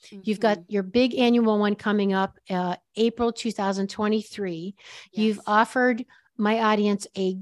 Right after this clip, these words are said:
Speaker 1: huge discount. I might even be at this event in
Speaker 2: <laughs> I
Speaker 1: April,
Speaker 2: think
Speaker 1: 'cause
Speaker 2: you
Speaker 1: I'm
Speaker 2: should.
Speaker 1: gonna check it out.
Speaker 2: <laughs>
Speaker 1: Yes.
Speaker 2: Yeah.
Speaker 1: I'll be at one of them. I don't know about this
Speaker 2: Yes.
Speaker 1: April, but now more than ever, I definitely wanna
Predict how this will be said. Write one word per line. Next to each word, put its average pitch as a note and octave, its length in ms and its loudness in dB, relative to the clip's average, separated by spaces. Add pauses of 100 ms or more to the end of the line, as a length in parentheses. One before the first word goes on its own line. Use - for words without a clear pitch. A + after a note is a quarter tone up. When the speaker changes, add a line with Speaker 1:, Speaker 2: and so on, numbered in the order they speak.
(120)
Speaker 1:
huge E4 1160 2 (200)
discount. F#3+ 640 -2
I C#4 260 2
might D4 280 2
even G#3+ 260 -4
be A#3+ 360 0
at F#3 100 -8
this E3+ 220 -14
event D#3 460 -12
in F3+ 100 -4
Speaker 2:
<laughs> E3+ 60 -4
I D#3+ 40 -4
Speaker 1:
April, E3 220 -8
Speaker 2:
think B3 100 -8
Speaker 1:
'cause F#3+ 80 -4
Speaker 2:
you G#3+ 60 4
Speaker 1:
I'm C#4 240 6
Speaker 2:
should. - 80 -2
Speaker 1:
gonna B3+ 200 0
check A#3+ 220 0
it G#3 80 -2
out. F3 240 -2
Speaker 2:
<laughs> - 40 -18
Speaker 1:
Yes. G#3+ 340 2
Speaker 2:
Yeah. - 280 -12
Speaker 1:
I'll C4+ 140 6
be E4 180 8
at D#4+ 120 4
one C#4+ 180 4
of A#3+ 80 2
them. F#3+ 200 0
I G3 80 0
don't A#3 120 2
know C4 60 6
about B3 220 2
this A3 180 -2
Speaker 2:
Yes. G#3+ 80 0
Speaker 1:
April, G3+ 240 -2
but G3 160 -2
now A3 240 2
more G#3 220 2
than G3 120 2
ever, F#3 300 0
I E3+ 80 -6
definitely F#3 460 -6
wanna F3 340 -6